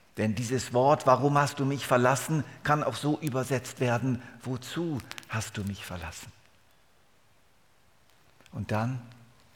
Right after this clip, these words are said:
Minuten später, nachdem er diesen Schrei ausgestoßen hat, sagt er: „Vater,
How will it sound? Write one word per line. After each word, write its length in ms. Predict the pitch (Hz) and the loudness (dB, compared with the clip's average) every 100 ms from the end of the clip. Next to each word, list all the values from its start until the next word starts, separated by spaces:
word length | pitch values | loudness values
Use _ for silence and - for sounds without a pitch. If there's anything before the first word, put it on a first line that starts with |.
| _ _ | _ _
Minuten 680 | 113 113 127 160 196 - 170 | -2 0 0 0 -4 -6 -8
später, 520 | - - 101 92 76 - - _ _ _ _ _ _ _ _ _ _ _ _ _ _ _ _ - | -6 -6 -6 -6 -10 -14 -20 _ _ _ _ _ _ _ _ _ _ _ _ _ _ _ _ -8
nachdem 360 | 120 104 151 - | -4 0 2 4
er 100 | 131 | 2
diesen 400 | - 196 180 180 | 0 -2 0 -2
Schrei 560 | - - 117 143 143 | -2 0 2 2 2
ausgestoßen 840 | 120 123 - 110 - 98 82 - 82 | 0 -2 -4 -6 -4 -8 -8 -10 -10
hat, 220 | 80 - - _ _ _ _ _ _ - | -10 -14 -20 _ _ _ _ _ _ -14
sagt 340 | - 98 104 | -4 -4 -4
er: 320 | - 110 107 104 - - _ _ - - - _ _ _ _ | -2 0 0 -4 -18 -20 _ _ -20 -20 -20 _ _ _ _
„Vater, 480 | - 90 87 87 76 | -6 -4 -4 -6 -10